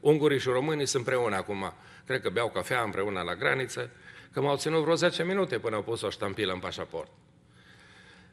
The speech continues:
N-au terminat cafeaua, probabil. Când treci dintr-o țară într-alta, lu-, am împărțit lumea asta, domnule, am împărțit-o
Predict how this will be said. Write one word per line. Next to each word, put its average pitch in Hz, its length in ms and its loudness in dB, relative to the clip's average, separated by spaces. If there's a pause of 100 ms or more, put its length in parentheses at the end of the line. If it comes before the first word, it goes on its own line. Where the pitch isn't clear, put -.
(280)
N-au 120 160 0
terminat 117 340 -2
cafeaua, 117 360 0
probabil. - 500 -10 (1080)
Când 147 220 6
treci 190 280 8
dintr-o 151 520 6
țară 170 360 6
într-alta, 135 540 2
lu-, 170 200 8
am 190 180 6
împărțit 202 580 6
lumea 202 420 6
asta, 135 260 2
domnule, 107 420 -2
am 107 140 -2
împărțit-o 156 840 2